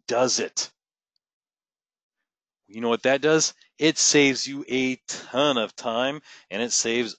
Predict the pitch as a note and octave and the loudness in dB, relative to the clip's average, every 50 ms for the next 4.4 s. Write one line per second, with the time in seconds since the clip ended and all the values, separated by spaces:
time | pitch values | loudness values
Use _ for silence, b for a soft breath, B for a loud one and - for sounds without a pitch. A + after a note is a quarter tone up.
0 | _ _ - A#2+ C3 B2 - - - G2+ F#2 - - G2+ G2 G2 F#2+ - - F2 | _ _ 0 0 0 0 0 -4 -6 -8 -8 -6 -6 -4 -4 -4 -6 -8 -10 -8
1 | F2 F2+ F#2 F#2 F#2 - F#2 F2+ F2 F2+ E2 D#2+ D#2 E2 D#2+ D2 C#2+ - - - | -6 -6 -6 -8 -10 -8 -6 -6 -6 -6 -8 -12 -14 -12 -12 -12 -12 -14 -18 -20
2 | _ _ _ _ _ _ _ _ _ _ _ _ _ _ _ _ _ _ _ _ | _ _ _ _ _ _ _ _ _ _ _ _ _ _ _ _ _ _ _ _
3 | _ _ _ B B B B B B B B B B B B B B B _ - | _ _ _ B B B B B B B B B B B B B B B _ 2
4 | - A3+ A3 F#3+ - - - - | 4 4 4 4 0 -4 -6 -8